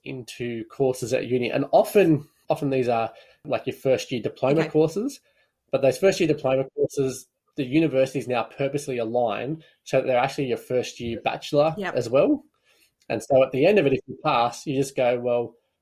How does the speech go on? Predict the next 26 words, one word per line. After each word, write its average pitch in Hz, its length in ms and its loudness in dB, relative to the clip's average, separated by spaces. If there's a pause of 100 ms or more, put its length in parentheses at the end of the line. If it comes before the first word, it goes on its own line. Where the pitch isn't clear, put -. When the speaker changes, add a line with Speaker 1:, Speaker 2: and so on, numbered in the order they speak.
Speaker 1:
I'd 123 140 -6
like 117 160 0
to 135 60 -8
keep 131 200 -4
doing 117 140 -6
my 107 100 -2
bachelor's 131 460 -2
now." 110 200 -4
And 117 100 -6
the, 113 160 -8 (100)
and 120 160 -2
the 113 160 -4 (260)
university 123 560 0
goes, 113 300 0
"Sure, 202 360 4
you're 135 120 0
now 127 160 2
in 127 80 -2
your 123 100 -4 (140)
second 143 360 0
year 127 280 0 (180)
of 120 160 -2
the 120 60 -4
bachelor." 117 400 -6 (160)
Speaker 2:
That's - 180 -8
good. 185 240 -4